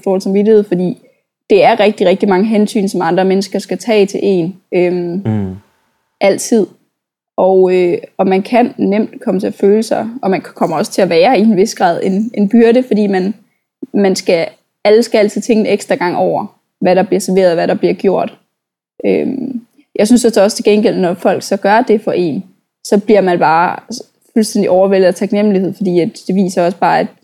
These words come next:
Speaker 1: at, at de elsker en, og at, at man er vigtig for dem, ikke? At de så gider at tage de her hensyn her, og faktisk tænke over det. Øhm, og så bliver man også bare så meget mere taknemmelig, men, men det er, altså, det er, øh,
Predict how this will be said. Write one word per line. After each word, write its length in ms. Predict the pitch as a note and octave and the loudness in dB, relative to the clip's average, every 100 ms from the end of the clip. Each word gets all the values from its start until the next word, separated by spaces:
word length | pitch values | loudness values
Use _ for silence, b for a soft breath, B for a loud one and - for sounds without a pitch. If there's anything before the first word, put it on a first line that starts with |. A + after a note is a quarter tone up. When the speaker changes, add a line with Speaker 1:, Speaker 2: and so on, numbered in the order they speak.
| _ - | _ -8
Speaker 1:
at, 240 | F#3+ - - _ _ _ _ - | -8 -8 -18 _ _ _ _ -10
at 120 | G3 | -4
de 80 | F#3 | 0
elsker 260 | F3+ - F#3+ | 0 0 -2
en, 140 | F#3 | 0
og 80 | F3 | -2
at, 160 | G3+ - | -4 -4
at 160 | - - - | -8 -6 -2
man 140 | F3+ | 0
er 40 | |
vigtig 300 | F#3 G#3 - G#3 | 2 0 -2 -2
for 120 | F#3+ | -2
dem, 140 | F#3+ | 0
ikke? 180 | A3+ C4 | 0 -2
At 120 | F#3+ | -2
de 80 | G#3+ | -4
så 100 | G3 | -4
gider 300 | G3+ A#3 G#3+ | 0 0 0
at 80 | F3 | -2
tage 160 | - G#3+ | -2 -2
de 100 | G#3+ | 0
her 80 | G3 | 0
hensyn 420 | G#3 A#3 A#3+ A3 | 0 -2 -2 -4
her, 220 | A3 F#3 | -4 -6
og 140 | - | -6
faktisk 400 | F#3+ F#3+ - G3 | -4 -4 -2 -6
tænke 260 | - A3 A3 | -2 0 2
over 240 | A3+ G#3+ | 0 0
det. 160 | E3+ F3+ - _ _ _ _ _ _ | -2 -6 -8 _ _ _ _ _ _
Øhm, 560 | - - - - - - - _ _ _ _ _ _ - | -4 -2 -2 -4 -6 -8 -12 _ _ _ _ _ _ -8
og 100 | G3 | -2
så 120 | G#3 | -2
bliver 140 | G#3 G3 | 0 0
man 120 | E3 | -2
også 140 | E3+ | -4
bare 120 | E3 | -4
så 80 | G3+ | -4
meget 140 | F3 F#3 | -2 -2
mere 120 | F3+ | -4
taknemmelig, 600 | G3+ G3 F#3+ G#3 F#3 - | -6 -6 -4 -2 -4 -4
men, 240 | F3+ F3 G3 - _ _ _ - | -4 -4 -6 -12 _ _ _ -4
men 140 | F3+ | -2
det 120 | F3 E3 | 2 2
er, 80 | |
altså, 360 | F3 G3+ G#3 G#3 - | 2 0 -2 -6 -4
det 140 | F#3+ F#3 | -2 0
er, 200 | F#3 G#3 | 0 -2
øh, 280 | G3 F#3 | -2 -2